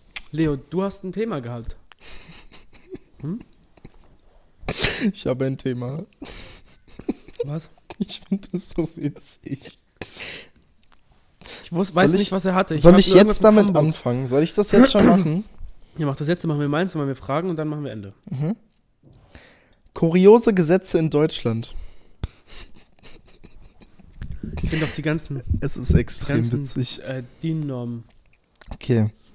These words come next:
Speaker 2: Bist du bereit?
Speaker 1: Mhm.
Speaker 2: Schwimmen im Abwasserkanal ist verboten.
Speaker 1: Okay.
Speaker 2: Ähm, wer würde <laughs> nicht gerne mal ein paar Runden in der Jugend,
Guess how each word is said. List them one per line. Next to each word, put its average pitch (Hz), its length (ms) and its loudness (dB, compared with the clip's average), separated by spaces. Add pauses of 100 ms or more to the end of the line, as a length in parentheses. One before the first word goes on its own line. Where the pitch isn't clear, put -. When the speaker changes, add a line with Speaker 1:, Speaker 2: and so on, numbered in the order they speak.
(580)
Speaker 2:
Bist - 240 0
du 139 400 8
bereit? 127 680 2 (420)
Speaker 1:
Mhm. 147 280 -8 (2250)
Speaker 2:
Schwimmen 233 680 12
im 160 180 2
Abwasserkanal 160 1160 4
ist 156 120 -2
verboten. 135 640 -2 (140)
Speaker 1:
Okay. 135 340 -6 (1500)
Speaker 2:
Ähm, 131 400 2 (840)
wer 147 200 10
würde 202 220 12
<laughs> 160 120 12
nicht 214 360 10
gerne 165 280 12
mal 165 160 8
ein 175 200 12
paar 165 200 12
Runden 190 500 10
in 170 140 4
der 165 120 8
Jugend, 185 460 2